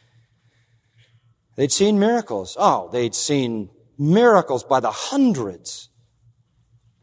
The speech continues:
And they're at all levels of belief. And finally, there are the curious.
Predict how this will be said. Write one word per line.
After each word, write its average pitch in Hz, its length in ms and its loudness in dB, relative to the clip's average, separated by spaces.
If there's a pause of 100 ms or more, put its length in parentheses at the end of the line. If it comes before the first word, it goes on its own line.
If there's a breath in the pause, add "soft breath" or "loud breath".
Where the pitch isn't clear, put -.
(400)
And 120 120 -14
they're 139 140 -2
at 135 60 2
all 165 260 2
levels 139 360 0
of 117 80 -8
belief. 135 440 -10 (1600)
And 127 140 -8
finally, 180 340 4
there 135 300 4
are 127 60 2
the 123 80 -4
curious. 127 640 -2